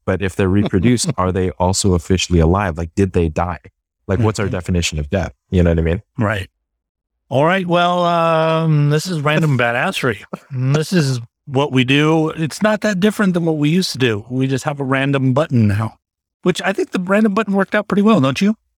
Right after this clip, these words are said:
Speaker 1: Oh, that's great. Yeah, fantastic.
Speaker 2: Such
Speaker 1: Couldn't have im-, couldn't have imagined it working out better, honestly.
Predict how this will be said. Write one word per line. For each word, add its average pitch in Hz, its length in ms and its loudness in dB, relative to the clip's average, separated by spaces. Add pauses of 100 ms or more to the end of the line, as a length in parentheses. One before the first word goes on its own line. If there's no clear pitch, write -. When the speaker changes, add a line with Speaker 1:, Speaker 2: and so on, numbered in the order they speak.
(200)
Speaker 1:
Oh, 117 120 2
that's 101 220 0
great. 104 220 2
Yeah, 90 140 0
fantastic. 85 540 -4 (520)
Speaker 2:
Such - 320 -2
Speaker 1:
Couldn't 170 180 2
have 147 120 -2
im-, 127 180 0 (140)
couldn't 143 280 0
have 147 120 -2
imagined 104 500 0
it 95 100 0
working 90 340 0
out 87 140 -2
better, 80 260 -2
honestly. 80 440 -2